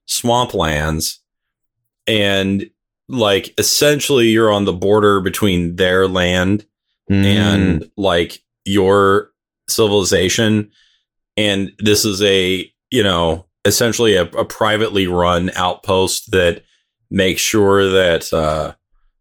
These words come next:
Speaker 1: all relations are, are very nice, but they're tenuous enough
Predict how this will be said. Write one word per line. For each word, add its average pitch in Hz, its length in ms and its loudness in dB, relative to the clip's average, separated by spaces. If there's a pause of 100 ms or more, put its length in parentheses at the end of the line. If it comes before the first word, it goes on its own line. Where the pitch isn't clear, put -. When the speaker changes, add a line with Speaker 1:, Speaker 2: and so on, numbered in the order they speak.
(200)
Speaker 1:
all 101 520 0
relations 101 880 2
are, 85 640 0
are 80 180 0
very 90 300 0
nice, 110 440 -2
but 101 340 0
they're 101 340 0
tenuous 117 720 0 (300)
enough 85 520 -2